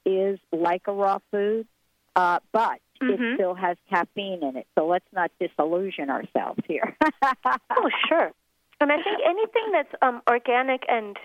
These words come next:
Speaker 2: you know, on the healthy scale of things can be much more satisfying, and you can have one, and then you'll feel fine, rather than having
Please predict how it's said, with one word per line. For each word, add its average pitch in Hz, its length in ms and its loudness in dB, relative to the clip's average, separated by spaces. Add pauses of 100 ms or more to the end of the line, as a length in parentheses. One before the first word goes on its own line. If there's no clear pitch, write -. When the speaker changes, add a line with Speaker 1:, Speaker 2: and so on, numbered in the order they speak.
Speaker 2:
you 240 140 0
know, 202 340 0
on 214 200 0
the 202 40 -4
healthy 226 480 0
scale 214 240 0
of 226 120 -2
things 202 260 -6
can 254 160 -2
be 254 140 0
much 220 240 -2
more 247 200 0
satisfying, 214 480 0
and 214 140 -6
you 214 80 -2
can 240 140 -4
have 214 160 0
one, 190 480 2 (100)
and 214 160 0
then 202 100 0
you'll 202 120 -2 (100)
feel 185 300 2 (200)
fine, 185 440 0
rather 185 280 0
than 185 140 -2
having 175 300 -6